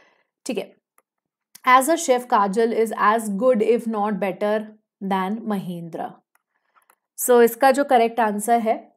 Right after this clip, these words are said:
वो है ऑप्शन नंबर बी। अब देखिए, जैसे ये मैंने आपको कई बार of course रूल तो बताया हुआ है, but एक फॉर्मेट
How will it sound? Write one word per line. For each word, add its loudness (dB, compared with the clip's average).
वो 0
है 0
ऑप्शन -8
नंबर -6
बी। -14
अब 0
देखिए, -6
जैसे 0
ये 0
मैंने -4
आपको -4
कई 2
बार 2
of -10
course -6
रूल -4
तो -4
बताया -4
हुआ -4
है, -12
but 4
एक -4
फॉर्मेट 2